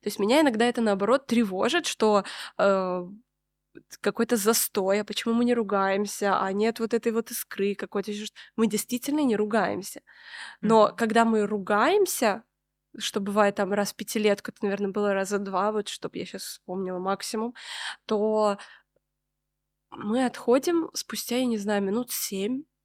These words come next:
Speaker 1: пять.
Speaker 2: Это мало?
Speaker 1: Это очень мало
Speaker 2: Это
Speaker 1: для
Speaker 2: мало.
Speaker 1: меня.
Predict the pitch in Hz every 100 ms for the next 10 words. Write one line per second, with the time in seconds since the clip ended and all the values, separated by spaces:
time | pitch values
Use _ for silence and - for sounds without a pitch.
0 | _ _ _ _ _ 202 190 208 254 -
1 | - - 208 247 285 214 _ _ _ _
2 | _ - - 185 247 - 330 277 214 202
3 | 202 202 185 180 185